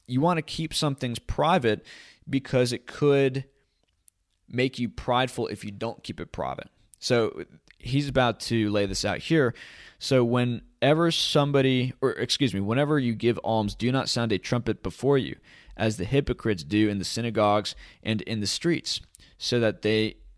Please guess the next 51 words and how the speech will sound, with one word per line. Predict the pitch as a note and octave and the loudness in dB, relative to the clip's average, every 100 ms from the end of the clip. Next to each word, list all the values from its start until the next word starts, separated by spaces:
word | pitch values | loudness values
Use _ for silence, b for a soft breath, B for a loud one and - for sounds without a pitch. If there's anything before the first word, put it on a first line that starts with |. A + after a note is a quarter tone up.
| - | -4
may | A#2+ B2+ C3+ | 2 2 2
be | B2 | -2
praised | - A2+ G#2 G2+ | -2 2 2 2
by | G#2 G2+ | 0 0
others. | B2+ - A1+ - | 0 -2 -6 -10
Truly, | - D#3+ F3 D#3+ | -2 2 4 2
I | A#2 | 0
tell | - A2 F2+ | -2 -2 -2
you, | E2+ A#2+ - b b b | -2 -4 -6 b b b
they | A#2 | 2
have | A#2 A2 | 2 0
received | - - A#2+ A#2 C#3 - | -4 0 0 -2 -6 -2
their | A2 | 2
reward. | G#2+ G#2 A#2 C#3+ - - b b b | 2 2 0 0 -4 -14 b b b
But | - - | -2 0
when | C3+ G3 | 0 0
you | A3 | 2
give | D#3+ D3+ - | 4 4 4
alms, | A2 G2+ A#2 A#2 | 0 2 0 -2
do | - C#3+ | -2 0
not | E3 - | 0 2
let | C3+ C3+ | 2 2
your | B2 B2 | 0 0
left | A#2 A2+ - | 0 0 -4
hand | G#2+ G#2 | -4 -2
know | F#2 G2 | 0 0
what | - | -2
your | G2+ | -2
right | G2 F#2 | 0 0
hand | A2 A2 | -2 -4
is | A2 | -2
doing, | B2+ D#3 - - b b | -2 -2 -4 -14 b b
so | b - A2 | b -2 0
that | G#2 | 0
your | F#2+ | -2
alms | - A2 A2+ - | -6 -4 -4 -4
may | G#2 | -6
be | F#2 | -6
done | F2+ F#2 | -6 -6
in | F2 | -6
secret, | - C#3 - G1+ - b b | -6 -6 -8 -14 -16 b b
and | - G#2+ | -8 -4
your | F#2 | -4
Father | - B2 B2+ A2 | 0 2 2 0
who | G#2+ G2+ | -4 -8
sees | - - E3 C#3+ | -4 -2 -2 -2
in | G2+ | -6
secret | - G#2 F#2 - | -6 -6 -8 -8
will | G2 F#2+ | -6 -4
reward | F#2 F#2+ B2 | -4 -4 -6
you. | D#2 | -8